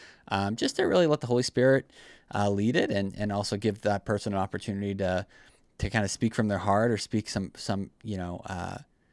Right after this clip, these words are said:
fresh things that God is doing. I think, uh, in my latter years of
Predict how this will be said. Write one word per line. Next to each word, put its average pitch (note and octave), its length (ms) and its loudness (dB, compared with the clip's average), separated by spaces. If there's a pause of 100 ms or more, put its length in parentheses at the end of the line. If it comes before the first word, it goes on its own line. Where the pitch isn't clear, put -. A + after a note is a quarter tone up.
(180)
fresh - 400 4
things A2+ 240 2
that G2+ 160 0
God G2 260 2
is F#2+ 120 0
doing. G2 300 -2
I G2 60 0
think, G2 360 -4
uh, F#2+ 280 -2
in F#2+ 280 -6
my A2 220 4
latter G#2+ 400 4
years G2 640 -2
of F#2+ 560 -4